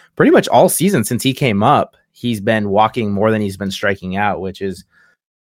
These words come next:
pretty amazing for anyone, let alone a, a nineteen-year-old. So this guy looks like, um, definitely one of the next superstars that we'll be seeing in the league. And he's, uh, maybe, maybe a little bit less exciting in five-by-five fantasy, but still just maybe 'cause I, I'm, I'm a baseball fan too. So it's,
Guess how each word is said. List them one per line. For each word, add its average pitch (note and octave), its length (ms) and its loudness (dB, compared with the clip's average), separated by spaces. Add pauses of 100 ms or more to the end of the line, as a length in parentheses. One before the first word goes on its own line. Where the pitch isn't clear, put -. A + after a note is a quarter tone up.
pretty C#3 320 0
amazing A#2 320 0
for F#2+ 180 -6
anyone, G2+ 440 -2
let G2 120 0
alone F#2+ 320 -2
a, F2+ 160 -6
a G2+ 60 -8
nineteen-year-old. G2 640 -4
So G2 240 -4 (1000)
this B2 120 -2
guy C3+ 120 2
looks A2 260 0
like, G#2 320 2 (100)
um, F#2+ 600 -2 (120)
definitely G2+ 260 -2
one F#2+ 120 0
of F#2 60 -2
the F#2 40 -4
next F2+ 220 -8
superstars F2+ 480 -6
that F2+ 80 -10
we'll F2 100 -10
be F#2 100 -8
seeing F#2 200 -8
in F2+ 80 -6
the F2+ 60 -8
league. F2+ 180 -6
And F2+ 80 -8
he's, F2+ 200 -12 (1000)
uh, F2+ 280 2
maybe, G#2+ 440 4
maybe A#2 220 6
a G2+ 40 4
little A2+ 140 4
bit A2+ 100 6
less B2 160 4
exciting B2 360 2
in A#2 140 2
five-by-five A#2+ 520 2
fantasy, C3 360 2
but G2+ 140 -2
still G#2 240 0
just F#2+ 380 -4 (300)
maybe G#2 200 0
'cause G2 140 -2
I, G2 160 4 (160)
I'm, F#2+ 240 0
I'm G2 120 -2
a F#2 40 -2
baseball F2+ 340 0
fan F2 220 -8
too. F#2+ 200 -6
So F2+ 140 -10
it's, - 160 -14